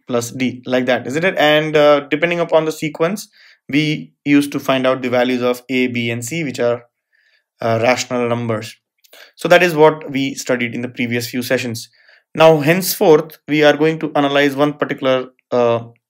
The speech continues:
variety, and this is this linear one. And this is what we study under the heading arithmetic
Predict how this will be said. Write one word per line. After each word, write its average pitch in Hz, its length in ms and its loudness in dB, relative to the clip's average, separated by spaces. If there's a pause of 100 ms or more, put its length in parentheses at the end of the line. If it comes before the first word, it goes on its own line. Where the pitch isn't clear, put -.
(160)
variety, 127 600 -2
and 117 160 -6
this 113 120 -10
is 117 120 -10
this 135 220 -12
linear 127 360 -2
one. 117 300 -2 (600)
And 139 200 -2
this 143 100 -6
is 190 100 -6
what 151 340 0 (380)
we 127 400 -2
study 123 560 -6 (100)
under 120 240 -2
the 117 120 -6
heading 117 500 -6 (440)
arithmetic 139 680 -2